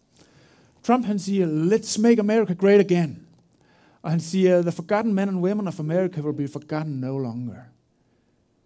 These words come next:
Og der var rigtig mange, der følte, at de var glemt, at de var kommet bagud af det internationale kapløb og ikke kom med på globaliseringen.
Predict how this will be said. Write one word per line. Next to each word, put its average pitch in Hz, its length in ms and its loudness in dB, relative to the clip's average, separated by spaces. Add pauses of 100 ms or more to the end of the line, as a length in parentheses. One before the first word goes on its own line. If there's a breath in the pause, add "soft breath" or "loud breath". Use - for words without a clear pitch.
(480)
Og 180 100 -2
der 185 60 2
var 175 160 -2
rigtig 202 320 -6
mange, 170 260 -6
der 156 60 -6
følte, 196 400 -6
at 147 140 -10
de 180 100 -4
var 175 80 -4
glemt, 170 300 -6
at 131 80 -10
de 156 100 -6
var 156 60 -6
kommet 135 260 -10
bagud 147 340 -4
af 107 640 -8
det 120 100 -10
internationale 127 640 -10
kapløb 135 580 -10
og 117 320 -10
ikke 151 120 -10
kom 131 140 -12
med 135 180 -8
på 147 100 -18
globaliseringen. 120 640 -8